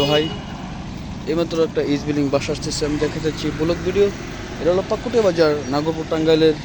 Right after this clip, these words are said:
থেকে আমি বলতেছি। আমার YouTube-এ ছাড়বে ইব্রাহিম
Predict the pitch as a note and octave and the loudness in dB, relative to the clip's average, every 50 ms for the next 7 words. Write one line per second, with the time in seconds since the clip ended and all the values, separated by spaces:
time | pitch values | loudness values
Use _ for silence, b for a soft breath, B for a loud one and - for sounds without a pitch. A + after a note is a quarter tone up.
0 | - - D#3+ D#3 D#3+ D#3 D3 D#3 D3 D3 D#3+ D3 - - D#3 D3+ D3 D3 C#3+ C#3+ | -6 -4 -2 0 0 0 2 0 0 0 0 -2 0 0 0 0 0 -2 -2 -2
1 | - - - - - - C#3+ D#3 D3+ D3+ D3 D3 C#3+ - - - - - - - | -2 -2 -2 -2 -2 0 2 2 4 4 2 2 -2 -4 -6 -8 -8 -8 -8 -8
2 | - - D#3 E3+ F#3 G#3 G3 G3 F#3 - G3 F#3+ F#3+ F#3+ G3 G3 F#3 - - - | -2 0 2 2 4 4 2 2 2 2 0 0 0 0 0 0 0 -4 -8 -10
3 | - - - - - - - - - - - - - - - - - - - - | -10 -8 -8 -6 -6 -6 -6 -6 -4 -4 -4 -4 -4 -4 -6 -6 -6 -6 -6 -8
4 | - - - - - - - - - - D#3 D3 D3 D#3+ D#3 D#3 | -8 -8 -8 -8 -8 -8 -8 -8 -4 -2 -2 2 4 4 4 4